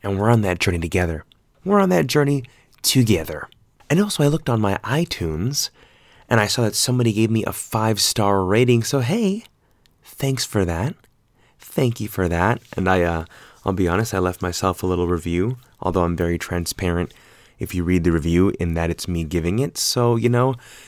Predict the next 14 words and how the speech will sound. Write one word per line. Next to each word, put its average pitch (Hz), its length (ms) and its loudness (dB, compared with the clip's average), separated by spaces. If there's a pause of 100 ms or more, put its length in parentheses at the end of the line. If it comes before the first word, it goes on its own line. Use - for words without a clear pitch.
(100)
just - 220 -4
thought 170 100 2
I'd 120 120 2
get 107 180 -2
the - 40 0
ball 90 320 4
rolling 87 580 0 (100)
on 85 260 -4
a 82 260 -4
positive 87 640 -2
note. 82 500 -4 (280)
<laughs> - 220 -10 (2500)
And 104 140 0
I'm, 98 240 2